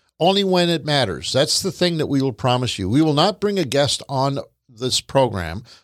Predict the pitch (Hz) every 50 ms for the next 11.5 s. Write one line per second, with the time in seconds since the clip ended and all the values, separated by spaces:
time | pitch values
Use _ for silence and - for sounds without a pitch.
0 | _ - 113 120 131 135 - - - - 120 110 110 - - - 76 78 - -
1 | - - - - - - - _ _ - 156 147 135 131 143 170 170 - - -
2 | 165 156 139 127 127 120 113 - - 160 160 156 160 151 143 - - - 135 131
3 | 127 123 - 120 120 98 101 101 - - - - 110 107 101 80 53 - - _
4 | _ _ _ _ _ _ _ _ _ _ _ _ _ - 160 175 165 - - 190
5 | 175 151 170 180 165 131 104 101 - - - 147 131 135 143 147 147 143 147 147
6 | 147 143 151 151 151 147 131 113 104 123 131 139 135 135 123 123 120 110 110 104
7 | 101 101 101 101 101 - - 107 101 101 95 - - 104 92 85 76 - - -
8 | - - 110 101 - - - 82 82 _ _ _ _ _ _ _ _ _ _ _
9 | - 107 104 101 101 98 98 98 90 90 - - - _ _ _ _ _ _ _
10 | _ - 143 139 131 143 135 - - 156 165 170 175 165 160 151 - 165 165 160
11 | 165 156 151 - 147 151 175 190 -